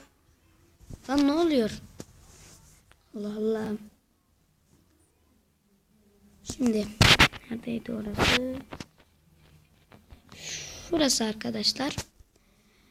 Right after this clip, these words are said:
Burası böyle düz bir yer görüyorsunuz siz. Ama normalde öyle değil. Şimdi gidince araba falan satabiliyoruz. Yemek yiyebiliyoruz. Spoiler vermeyeyim.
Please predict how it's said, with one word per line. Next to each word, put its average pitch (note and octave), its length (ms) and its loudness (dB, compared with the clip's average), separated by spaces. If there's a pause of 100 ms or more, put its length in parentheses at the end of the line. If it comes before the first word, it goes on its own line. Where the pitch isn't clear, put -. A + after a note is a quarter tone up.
(420)
Burası D#4 320 2
böyle D#4+ 300 6
düz D#4+ 300 6 (120)
bir C4+ 60 2
yer C4+ 220 6 (240)
görüyorsunuz G#3 500 -6
siz. - 360 -6 (460)
Ama C#4 220 2
normalde C4+ 540 4
öyle B3+ 260 2
değil. A#3 320 4 (520)
Şimdi B3 320 -4
gidince B3 580 4 (760)
araba A#3+ 300 0
falan B3+ 260 2
satabiliyoruz. A#3+ 1040 2 (640)
Yemek B3 380 2
yiyebiliyoruz. A3+ 600 4
Spoiler B3 540 -6
vermeyeyim. A#3 440 -2